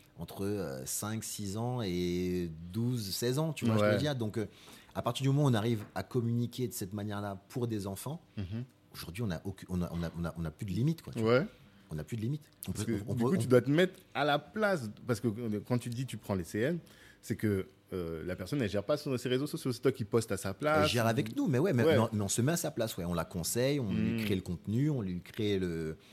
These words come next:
Speaker 2: Mhm.
Speaker 1: les textes et on poste à sa place. Et l'équipe a fait un super boulot là-dessus et c'est incroyable de se dire que, que, qu'on peut faire ça aujourd'hui.
Speaker 2: Hmm.
Speaker 1: Sachant qu'on part d'un fanzine
Speaker 2: Ouais,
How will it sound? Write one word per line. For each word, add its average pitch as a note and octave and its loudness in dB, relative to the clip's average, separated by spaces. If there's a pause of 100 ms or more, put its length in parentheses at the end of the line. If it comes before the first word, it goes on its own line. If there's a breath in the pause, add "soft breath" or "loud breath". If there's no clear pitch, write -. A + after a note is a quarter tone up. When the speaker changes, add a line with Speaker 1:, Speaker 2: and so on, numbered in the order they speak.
(140 loud breath)
Speaker 2:
Mhm. G#2+ -4
Speaker 1:
les C#3+ 0
textes D3 -2
et F2 -4
on - -4
poste - -8
à C#3 -12
sa - -10
place. - -10
Et E2 -2 (500 loud breath)
l'équipe E2 -4
a E2+ 0
fait - -8
un D#2+ -4
super G#2 -4
boulot G2 0
là-dessus D3+ 0
et E2+ -4
c'est - -4
incroyable F#2 -4
de E2+ -2
se D#2 -6
dire G#2 -6
que, D2+ -4
que, D2 -8
qu'on D2+ -8
peut G2 -6
faire F#2 -6
ça - -6
aujourd'hui. C#3+ -6 (100)
Speaker 2:
Hmm. G2+ -4
Speaker 1:
Sachant B2+ 2 (260)
qu'on G2 -4
part C3+ 0 (160)
d'un F2 -4
fanzine A2+ -2 (280)
Speaker 2:
Ouais, A#2 4